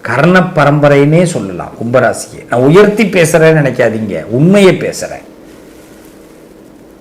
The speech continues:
அப்படிப்பட்ட கும்பராசிக்கு தெய்வத்தோடு கூட்டணி போடுங்க. அப்ப இந்த பிரம்மனுடைய எழுதுனான் பாருங்க விதிய, அவன் நம்ம கர்மா பேஸ்ல தான் எழுதிட்டான்.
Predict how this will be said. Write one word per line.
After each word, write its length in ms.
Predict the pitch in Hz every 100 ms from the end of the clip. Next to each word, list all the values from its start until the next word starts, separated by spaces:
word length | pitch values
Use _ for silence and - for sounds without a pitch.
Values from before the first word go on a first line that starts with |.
| - - -
அப்படிப்பட்ட 520 | - 254 254 208 180
கும்பராசிக்கு 840 | 170 190 214 240 214 190 170 170 196
தெய்வத்தோடு 800 | 160 202 233 254 254 247 247 254
கூட்டணி 380 | 175 175 156 143
போடுங்க. 380 | - 95 - - - - - - - - - - - - - - -
அப்ப 260 | - 120 165
இந்த 100 | 147
பிரம்மனுடைய 680 | 127 147 196 214 208 180 160 151 131 131
எழுதுனான் 400 | 170 214 214 185
பாருங்க 280 | 160 156 143
விதிய, 360 | 135 156 190 165 117 - - - - - - - - -
அவன் 220 | 147 165
நம்ம 120 | 156 143
கர்மா 400 | 156 185 220 233 208
பேஸ்ல 340 | 208 196 196
தான் 140 | 190 170
எழுதிட்டான். 440 | 156 151 117 82